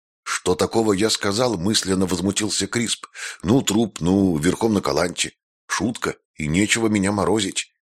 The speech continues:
"Вариант уничтожения объекта отклоняется". Эрлия приняла решение. Вернее, она ни за что не приняла бы иного решения. "Вариант, при котором объект пошёл на сотрудничество с гематрами,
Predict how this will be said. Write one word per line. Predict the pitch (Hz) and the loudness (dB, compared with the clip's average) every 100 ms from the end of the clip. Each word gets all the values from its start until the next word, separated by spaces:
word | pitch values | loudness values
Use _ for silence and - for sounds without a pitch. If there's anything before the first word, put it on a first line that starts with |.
| _ - | _ -20
"Вариант | - 85 98 151 147 139 | -2 2 4 4 2 0
уничтожения | 127 113 - 120 147 135 117 | 0 2 2 2 2 2 2
объекта | 101 139 156 - 147 131 - | 2 0 -2 2 2 2 -2
отклоняется". | 151 - 170 156 92 76 71 - - 82 - _ _ _ - | -4 2 4 4 2 0 -2 -2 0 -2 -4 _ _ _ 0
Эрлия | 90 95 98 95 | 0 2 0 0
приняла | - 87 85 85 | 0 -2 2 2
решение. | 85 - 69 - 50 - - - - | 0 -2 -6 -8 -16 -20 -16 -16 -12
Вернее, | - 87 87 107 110 - | -2 0 2 2 2 0
она | 101 110 | 0 2
ни | 107 | 2
за | 107 | 2
что | 113 - | 2 2
не | 123 | 0
приняла | 98 98 101 113 | 0 0 2 2
бы | 107 107 | 2 0
иного | 113 117 120 80 | 2 2 2 2
решения. | 92 104 - 64 58 - _ _ _ _ _ _ _ - | 0 -2 -2 -4 -8 -14 _ _ _ _ _ _ _ -6
"Вариант, | 82 107 151 165 - | 2 4 6 4 0
при | 135 | 0
котором | 131 147 147 131 | 2 4 4 4
объект | 110 127 131 - | 2 0 -2 0
пошёл | 117 - 127 | 2 2 2
на | 113 | 4
сотрудничество | 110 104 139 127 101 101 - 95 | 2 2 2 2 2 0 0 -2
с | 78 | 0
гематрами, | 87 101 151 147 135 120 | 0 2 0 0 -2 -2